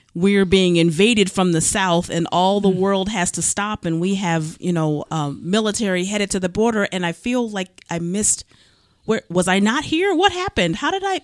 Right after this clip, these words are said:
Speaker 1: did I miss this? And, and it, because it became top of mind for, I guess, especially before the midterm election, it was, it was top of mind for everybody else. So they were talking about it.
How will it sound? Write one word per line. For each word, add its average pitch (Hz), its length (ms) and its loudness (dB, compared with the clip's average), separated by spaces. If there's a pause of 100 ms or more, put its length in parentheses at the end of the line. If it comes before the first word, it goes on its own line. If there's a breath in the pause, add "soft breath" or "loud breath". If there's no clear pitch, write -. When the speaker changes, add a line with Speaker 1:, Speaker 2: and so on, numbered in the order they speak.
(120)
Speaker 1:
did 170 120 -6
I 170 100 -6
miss 208 380 -2
this? 480 420 -8
And, 208 300 0 (400 loud breath)
and 214 240 -2
it, - 240 -6
because 185 320 -4
it 190 100 -4
became 180 400 -6
top 185 340 -10
of 170 140 -8
mind 175 480 -2
for, 160 400 -2 (240 soft breath)
I 165 60 -12
guess, 170 240 -4
especially - 440 -6
before 151 300 -6
the 139 80 -6
midterm 139 340 -6
election, 156 440 -8
it 165 40 -2
was, 156 220 -8
it 170 100 -8
was 143 120 -12
top - 260 0
of 214 100 -4
mind 185 280 -2
for - 80 0
everybody 151 440 -2
else. 240 160 0
So 175 100 2
they 151 120 -2
were 147 100 -2
talking 214 380 -4
about 135 240 -2
it. 143 160 -6